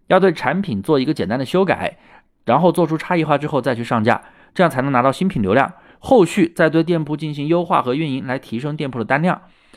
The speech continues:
所以我们看看一套流程下来，真的就这几个大步骤，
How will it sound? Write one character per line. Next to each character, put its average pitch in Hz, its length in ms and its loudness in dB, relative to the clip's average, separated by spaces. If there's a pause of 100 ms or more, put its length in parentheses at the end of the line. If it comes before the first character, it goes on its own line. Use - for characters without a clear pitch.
(180)
所 151 240 2
以 196 220 0 (300)
我 104 100 -4
们 123 80 2
看 165 180 2
看 120 220 0 (240)
一 131 100 -6
套 - 180 0
流 - 160 0
程 170 200 0
下 165 100 2
来， 131 160 2
真 196 240 0
的 196 140 2
就 139 160 0
这 127 160 -2
几 117 140 -8
个 95 100 -4
大 139 120 2
步 120 160 -2
骤， 104 200 0